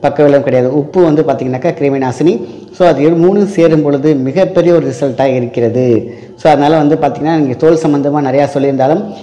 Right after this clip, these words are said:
இது ஈஸி வே. இது ஈஸி வந்து பார்த்தீங்கன்னா, சின்ன சின்ன இச்சிங்காக தான் ரொம்ப கஷ்டப்படுறாங்க. எங்க அரிப்பு இருந்தாலும், எங்க படை இருந்தாலும், நம்ம இந்த மெத்தடை யூஸ் பண்ணலாம். பண்ணோம்னா, கண்டிப்பா மூணே நாள்ல நல்ல ரிசல்ட் இருக்கும்.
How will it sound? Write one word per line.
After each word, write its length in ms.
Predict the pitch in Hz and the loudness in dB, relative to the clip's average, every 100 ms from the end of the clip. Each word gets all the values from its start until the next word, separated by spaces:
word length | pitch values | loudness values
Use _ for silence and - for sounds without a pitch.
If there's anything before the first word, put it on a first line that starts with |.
| - | -2
இது 140 | 160 160 | 2 4
ஈஸி 400 | 151 175 175 143 | 4 2 2 4
வே. 340 | 147 170 - | 2 2 -2
இது 240 | 143 139 | -4 -2
ஈஸி 380 | 139 160 160 151 | 0 -2 0 -2
வந்து 180 | 143 151 | 0 -2
பார்த்தீங்கன்னா, 360 | 143 135 143 151 | -2 -2 -2 -2
சின்ன 160 | 180 | -4
சின்ன 420 | 175 156 139 131 - - - | 0 0 0 -2 -6 -14 -6
இச்சிங்காக 680 | 147 156 160 175 160 143 147 | 0 2 2 2 2 0 0
தான் 120 | 147 | 0
ரொம்ப 180 | 139 147 | 0 0
கஷ்டப்படுறாங்க. 560 | 143 135 131 123 127 139 | -2 -2 -4 -2 -2 -2
எங்க 420 | 123 135 170 156 | -2 0 2 2
அரிப்பு 280 | 143 147 147 | 2 0 -2
இருந்தாலும், 380 | 131 127 131 | 0 0 0
எங்க 260 | 131 143 156 | -2 0 0
படை 240 | 160 139 | 0 0
இருந்தாலும், 580 | 143 135 123 120 175 - - - - | 0 0 0 0 -2 -4 -12 -16 -4
நம்ம 240 | 143 151 | 0 2
இந்த 440 | 170 139 151 214 185 127 | 2 0 0 -2 -4 -4
மெத்தடை 220 | 131 139 | -2 0
யூஸ் 260 | 139 135 | 0 -2
பண்ணலாம். 500 | 139 123 120 180 - - - - | -2 0 0 0 -4 -14 -18 -2
பண்ணோம்னா, 400 | 151 170 156 170 | 2 4 2 0
கண்டிப்பா 360 | 139 139 139 160 | -2 -4 -2 0
மூணே 280 | 147 160 | 2 2
நாள்ல 240 | 151 139 143 | 2 0 -2
நல்ல 240 | 131 127 | -2 -2
ரிசல்ட் 400 | 131 123 131 120 | -2 -4 -6 -4
இருக்கும். 400 | 113 98 101 - | -6 -6 -10 -10